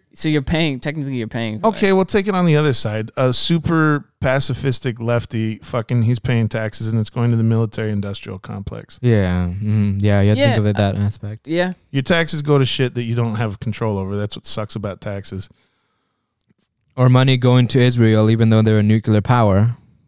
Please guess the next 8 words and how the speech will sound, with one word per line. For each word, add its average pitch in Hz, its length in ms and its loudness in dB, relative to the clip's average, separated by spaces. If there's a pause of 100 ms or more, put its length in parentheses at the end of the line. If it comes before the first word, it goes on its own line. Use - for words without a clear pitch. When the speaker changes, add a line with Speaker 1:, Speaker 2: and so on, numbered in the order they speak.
(540)
Speaker 3:
a-, - 80 -10 (100)
and 117 140 2
what 113 100 2
they're 110 100 0
doing 110 220 2
to 110 60 2
the 104 100 -2
Palestinians 104 880 0